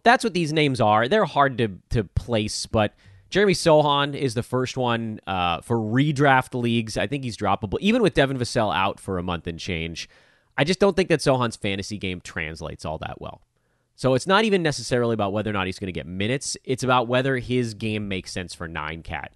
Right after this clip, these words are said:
And I don't think, I don't think it does. Maybe points leagues, he makes more sense. Those of you that play in that format, you could probably hang on a little bit longer because in points leagues, basically, if you're on the court a whole bunch of time,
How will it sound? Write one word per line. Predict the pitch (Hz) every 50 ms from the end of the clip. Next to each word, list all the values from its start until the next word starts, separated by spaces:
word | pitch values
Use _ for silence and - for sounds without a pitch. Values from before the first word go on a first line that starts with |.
| _
And | - 107 104 104
I | 101 110
don't | 110 104 95 - 123 127 135 127 -
think, | - - - 127 117 110 107 - - - - _ _ _ _ _ _ _ _ _ _ _ _ _ _ _ _ _ -
I | - 127
don't | 143 151 156
think | 147 165 160
it | 156 143
does. | - 202 185 - - - - - - _ _ _ _ _ _ _ _ _ _ _ _ -
Maybe | 113 131 156 175 180
points | - - 143 160 170 - -
leagues, | 180 185 202 220 202 196 - - - - _ -
he | 135 135
makes | 139 139 135 135 -
more | 135 143 147 147
sense. | - - 151 139 143 185 - - - - -
Those | - 110 113 113
of | 120 120
you | 120 110
that | 110 107 -
play | - 117 110 113
in | 113 117
that | 113 113 - -
format, | - 131 131 127 123 127 127 127 -
you | 113 104
could | - 98 -
probably | 117 101 92 104
hang | 95 107 104 110
on | 107 101 98
a |
little | 92 92 87
bit | 82 85
longer | - 117 139 180 208 196 190 190
because | 151 131 - 139 127 117
in | 131 131
points | 135 160 185 190 -
leagues, | - 151 139 117
basically, | - 156 165 170 - - 139
if | 123
you're | 120 113 - -
on | 120 127 143 135
the | 117
court | - - - 117 117 113 95
a |
whole | 90 82 98 95
bunch | - 101 101 98 -
of | 101 82
time, | - 92 85 85 90 95 113